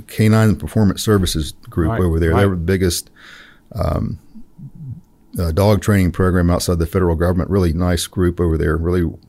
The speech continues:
Speaker 1: really, uh, have a great reputation. So they, they tr-, we work with them. They train the dogs to get in the M R I scanner, stick their head in, and hold it still during a scan. I've, I've got a video that's, that's really nice, and you can't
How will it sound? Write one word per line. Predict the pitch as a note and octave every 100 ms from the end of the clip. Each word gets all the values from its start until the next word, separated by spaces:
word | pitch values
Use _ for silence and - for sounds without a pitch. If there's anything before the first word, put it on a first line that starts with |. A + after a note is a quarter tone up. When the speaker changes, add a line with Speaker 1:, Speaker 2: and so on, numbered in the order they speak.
| -
Speaker 1:
really, | F2+ F2+ F#2 -
uh, | E2 D2+ E2
have | F2+
a |
great | E2+ F#2+
reputation. | F#2 F2 D#2+ F2+ E2+ E2+
So | F#2+
they, | B2 D3 C#3+ - - -
they | C3+
tr-, | C#3 C3+
we | C3
work | C3+ D#3
with | G#2+ -
them. | B2 A#2
They | A#2+
train | - A#2+
the | A2+
dogs | F#2+ G2+ G#2+ -
to | F#2
get | G2 -
in | G2+
the | F#2 F2
M | G2+ G#2
R | F#2+
I | G2
scanner, | - G2+ G2
stick | - A2
their | - D#2+
head | G2+ G2+
in, | G2+ G2
and | F2+
hold | G2+ A2
it | -
still | - G#2+ A2 A2+ A#2 _ _ - _ _
during | G2+ F#2+
a |
scan. | E2+ - G#2 A2+ G2
I've, | G#2+ -
I've | F#2+
got | F#2+ F#2
a |
video | D#2+ G2 F#2 E2 D#2+
that's, | D#2+ -
that's | - D#2+ -
really | F#2 F2+ E2
nice, | E2+ D#2+
and | E2+ D#2+
you | E2
can't | G2 F2+